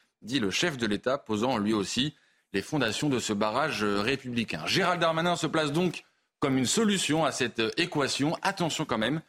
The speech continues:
l'élection de deux mille vingt-sept ne saurait à nouveau se résumer à cette seule rhétorique anti-Le Pen. Le ministre de l'Intérieur le sait bien et il sait aussi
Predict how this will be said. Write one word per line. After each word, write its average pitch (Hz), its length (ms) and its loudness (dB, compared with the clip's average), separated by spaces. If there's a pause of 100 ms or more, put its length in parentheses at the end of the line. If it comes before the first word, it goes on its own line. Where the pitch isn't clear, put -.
(220)
l'élection 170 500 0
de 139 80 2
deux 131 100 0
mille 127 140 2
vingt-sept 131 400 -2
ne 117 100 2
saurait 196 420 2
à 160 100 2
nouveau 156 240 0
se 175 160 0
résumer 131 480 2
à 110 100 0
cette - 280 -4
seule 175 260 2
rhétorique 160 640 0
anti-Le 135 400 0
Pen. 160 360 0 (360)
Le 98 120 0
ministre 147 500 0
de 113 60 2
l'Intérieur 107 540 0
le 123 140 2
sait 139 220 0
bien 127 260 2
et 165 60 2
il 151 120 0
sait 202 140 2
aussi 147 340 0